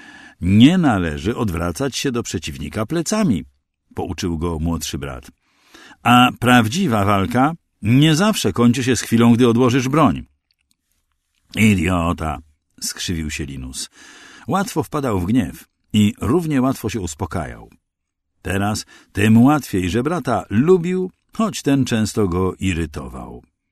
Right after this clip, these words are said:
„Powiedziałem dość”. Petrus podniósł się z ławki,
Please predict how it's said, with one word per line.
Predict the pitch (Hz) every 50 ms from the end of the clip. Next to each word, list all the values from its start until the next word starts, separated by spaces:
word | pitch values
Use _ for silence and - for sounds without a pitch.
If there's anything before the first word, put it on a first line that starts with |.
| _ _ _ _ _ _ _ _ _ _ _ _ _
„Powiedziałem | - 85 90 95 101 117 120 117 117 117 110
dość”. | 123 117 87 - - - - - - _ _ _ _ _ _ _ _ _ _ _ _ _ _ _
Petrus | 95 95 85 - 87 92 98 - -
podniósł | - 95 90 76 78 78 78 78 - 87 80
się | 73 - 80 76 76
z | 73
ławki, | 78 87 90 85 - - - 92